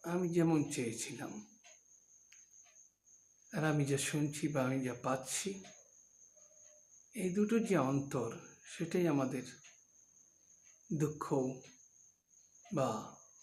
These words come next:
একটু অসুবিধার কারণ হয়ে থাকে। আমরা তাতে ততটা স্বাচ্ছন্দ্য বোধ করি না।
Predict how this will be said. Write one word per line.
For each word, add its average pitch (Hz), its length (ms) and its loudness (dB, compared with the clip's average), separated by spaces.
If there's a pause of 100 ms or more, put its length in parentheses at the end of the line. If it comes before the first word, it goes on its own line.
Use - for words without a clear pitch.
(4000)
একটু 208 460 2 (140)
অসুবিধার 170 760 4
কারণ 113 260 -4
হয়ে - 280 -8
থাকে। - 400 -12 (1300)
আমরা 180 200 2
তাতে 190 240 2
ততটা 175 340 0
স্বাচ্ছন্দ্য - 540 -4
বোধ 147 240 -16
করি - 200 -8
না। 110 200 -10